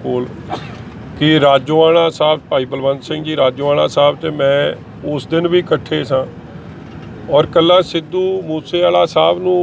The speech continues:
ਉਹਨਾਂ ਦੀ ਸ਼ਖਸੀਅਤ ਜਾਂ ਉਹਨਾਂ ਦੀ ਜੋ ਉਹਨਾਂ ਦਾ fame ਸੀ ਉਹਦੇ ਕਰਕੇ ਨਹੀਂ, ਇੱਕ ਬੱਚੇ ਦਾ, ਇੱਕ ਪੁੱਤਰ ਦਾ ਜਿਹੜਾ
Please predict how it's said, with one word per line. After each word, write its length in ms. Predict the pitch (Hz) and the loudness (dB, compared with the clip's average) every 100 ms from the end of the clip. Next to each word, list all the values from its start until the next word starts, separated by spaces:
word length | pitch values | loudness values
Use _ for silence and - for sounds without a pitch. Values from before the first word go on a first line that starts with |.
| 175 | 0
ਉਹਨਾਂ 360 | 160 165 175 | -2 2 2
ਦੀ 140 | 170 170 | 2 -4
ਸ਼ਖਸੀਅਤ 680 | - 151 - 175 180 175 170 | -6 -8 -8 0 2 2 4
ਜਾਂ 140 | 165 | 4
ਉਹਨਾਂ 300 | 165 170 170 | 4 4 4
ਦੀ 300 | 165 170 170 160 - - - - - - | 4 0 0 -4 -14 -20 -20 -20 -20 -10
ਜੋ 160 | 139 156 | -2 0
ਉਹਨਾਂ 280 | 160 165 | 4 4
ਦਾ 140 | 156 156 | 6 4
fame 380 | - 151 165 190 | 2 0 0 0
ਸੀ 160 | 175 | -2
ਉਹਦੇ 240 | 185 190 196 | -2 0 0
ਕਰਕੇ 360 | 180 160 165 160 | 2 0 -2 -4
ਨਹੀਂ, 240 | 160 190 - - - - - - - - 180 | -2 -2 -4 -16 -18 -18 -18 -20 -20 -10 -2
ਇੱਕ 260 | 165 - 190 127 - | -2 2 0 0 0
ਬੱਚੇ 420 | 139 - - 170 | 0 0 2 2
ਦਾ, 120 | 160 156 | 4 2
ਇੱਕ 100 | 143 - | 0 -6
ਪੁੱਤਰ 360 | 208 - 214 | -4 0 2
ਦਾ 200 | 147 110 - - - - - - - - - - - | 2 -4 -6 -20 -20 -20 -20 -20 -20 -20 -20 -20 -8
ਜਿਹੜਾ 360 | 123 147 156 | -2 4 6